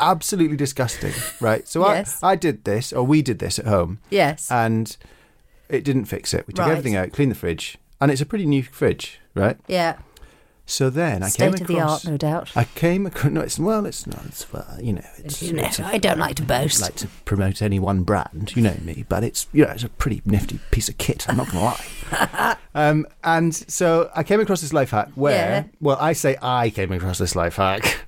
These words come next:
Speaker 2: Was it your
Speaker 1: Well,
Speaker 2: dolly?
Speaker 1: well, it wasn't me. Let's just
Speaker 2: Okay.
Speaker 1: put it that way. It was
Speaker 2: Right.
Speaker 1: someone else.
Speaker 2: Okay.
Speaker 1: And, um, what you do is you get a little bowl and you fill it with baking soda.
Speaker 2: Right.
Speaker 1: Or bicarbonate of soda or whatever you wanna call it.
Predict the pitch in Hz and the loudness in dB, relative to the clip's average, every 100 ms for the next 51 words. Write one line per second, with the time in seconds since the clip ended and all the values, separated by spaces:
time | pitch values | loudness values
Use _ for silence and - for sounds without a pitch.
0 | - 190 170 143 147 143 180 208 214 226 | -8 -6 -2 0 2 4 4 4 4 4
1 | 220 285 320 269 226 220 214 147 143 143 | 4 4 6 6 4 2 0 2 4 4
2 | 143 139 - 151 156 160 139 110 90 85 | 4 2 0 0 2 2 2 0 -2 -2
3 | - 117 190 160 131 107 95 80 95 92 | -2 2 2 0 0 0 2 0 0 0
4 | 117 180 123 101 85 73 - - 196 165 | 0 0 0 0 -2 -6 -10 -2 -2 0
5 | 101 - 131 127 127 - - 135 127 143 | -4 -2 0 2 0 -4 -4 -2 0 0
6 | 202 214 160 107 120 139 135 - 156 156 | 0 0 0 2 0 -2 -2 0 0 -2
7 | 156 127 147 165 _ _ _ _ _ - | 0 2 0 -4 _ _ _ _ _ -20
8 | - _ _ - 117 107 - 165 104 - | -20 _ _ -2 -2 0 0 0 0 -4
9 | - _ _ - - - - 120 113 131 | -18 _ _ -20 -20 -20 -8 -6 -2 2
10 | 127 - 98 - 90 82 - - _ _ | 2 2 -6 0 0 0 -4 -14 _ _
11 | _ _ - 175 170 151 160 220 90 95 | _ _ -4 0 2 2 0 0 0 0
12 | 95 - 95 82 78 76 - 87 85 80 | 0 0 0 0 -4 -6 -2 0 2 2
13 | 76 80 85 85 80 76 - 80 - | 0 0 0 -2 -4 -6 -8 -12 -14